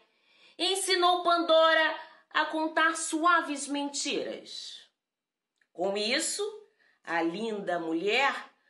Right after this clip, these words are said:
passou a ter uma personalidade dissimulada.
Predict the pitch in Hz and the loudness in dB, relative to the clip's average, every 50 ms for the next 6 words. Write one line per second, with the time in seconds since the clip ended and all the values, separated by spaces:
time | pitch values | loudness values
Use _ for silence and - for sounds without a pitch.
0 | _ _ _ _ _ - 233 254 262 254 - - - 339 349 339 339 320 320 - | _ _ _ _ _ 2 2 2 4 2 0 0 0 0 2 4 4 2 2 0
1 | - 330 330 330 320 320 311 311 311 311 311 - 302 311 311 311 - - 302 285 | 0 0 2 2 2 2 2 2 2 2 0 -2 -2 -2 -2 -2 -4 -4 -4 -2
2 | 277 277 277 277 262 226 220 269 269 269 269 269 269 254 247 214 214 247 233 220 | 0 0 0 -2 -2 -4 0 0 2 2 2 0 -2 -8 -10 -10 -10 -10 -8 -6
3 | - - - - - - - - 339 330 330 285 254 - 160 131 113 107 - - | -6 -6 -6 -6 -6 -8 -2 -2 0 0 0 0 -2 -4 -4 -4 -4 -6 -8 -12
4 | - 113 107 - | -16 -18 -18 -18